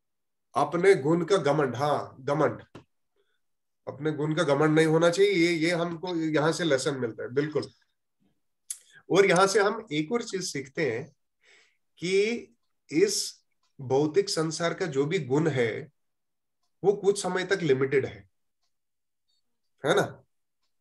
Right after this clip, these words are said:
जैसे मैं आपको एक, एक example देता हूँ।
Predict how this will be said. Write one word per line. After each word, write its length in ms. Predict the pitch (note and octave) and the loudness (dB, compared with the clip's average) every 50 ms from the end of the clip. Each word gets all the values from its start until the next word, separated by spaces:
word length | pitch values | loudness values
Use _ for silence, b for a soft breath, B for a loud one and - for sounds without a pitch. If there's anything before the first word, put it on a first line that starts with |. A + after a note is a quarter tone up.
| _ _ _ _ _ _ _ _ _ _ _ _ _ _ _ _ _ C3+ | _ _ _ _ _ _ _ _ _ _ _ _ _ _ _ _ _ -4
जैसे 180 | C#3 C3+ E3 | -4 -2 2
मैं 100 | E3+ F3+ | 2 2
आपको 220 | F3 E3+ F#3 F3+ F#3+ | 2 2 0 4 4
एक, 320 | G3 F3 D#3 D3+ - - - | 4 4 4 -2 -10 -8 -4
एक 160 | D#3 F3 E3 | -4 -2 0
example 400 | E3 D3+ C#3+ E3+ E3 D#3 D#3+ D#3 | 0 0 2 2 2 2 2 2
देता 200 | C#3 C3 A#2+ B2 | 2 2 0 0
हूँ। 240 | A#2+ A#2 A#2 - _ | -2 -4 -6 -12 _